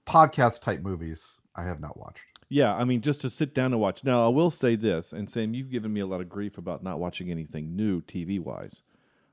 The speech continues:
Speaker 2: Um, though this was not new, but it was new to me. I did binge all of Star Trek: The Next Generation in this, this time period, in this eight-week time period. I watched all of it, and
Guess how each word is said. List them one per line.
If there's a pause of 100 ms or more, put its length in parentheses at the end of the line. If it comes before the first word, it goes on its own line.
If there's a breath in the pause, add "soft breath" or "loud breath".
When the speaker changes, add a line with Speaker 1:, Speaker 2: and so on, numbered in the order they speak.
(100)
Speaker 2:
Um, (480)
though
this
was
not
new,
but
it
was
new
to
me.
I
did
binge
all
of (440)
Star
Trek:
The
Next
Generation (560)
in
this, (240)
this
time
period,
in
this
eight-week
time
period.
I
watched
all
of
it, (120)
and